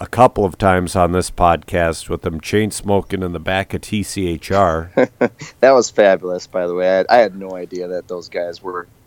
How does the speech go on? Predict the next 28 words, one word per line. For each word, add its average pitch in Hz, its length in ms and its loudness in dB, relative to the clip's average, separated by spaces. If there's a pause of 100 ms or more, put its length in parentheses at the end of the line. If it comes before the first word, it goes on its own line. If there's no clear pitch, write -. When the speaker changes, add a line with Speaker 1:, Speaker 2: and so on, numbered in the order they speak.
(200)
Speaker 2:
in 95 220 -6
Minnesota 92 560 0
at 90 100 -6
one 92 220 -2
time, 92 340 -4
so - 140 -4
that's 95 200 6
great. 76 300 -4 (880)
Speaker 1:
Oh, 127 320 8
man, 92 460 0
I 101 80 -4
wish 98 320 -2
you 95 40 -2
knew 90 160 0
how 82 160 -2
huge 80 360 -4
it 82 100 -6
was. 76 400 -8 (640)
It, 123 180 0 (320)
Speaker 2:
<laughs> - 300 -16
Speaker 1:
I, 143 100 4
I 175 220 2
wish 208 320 4
you 190 80 0
could - 240 0
have 123 160 0
been 101 420 0
racing 95 720 -2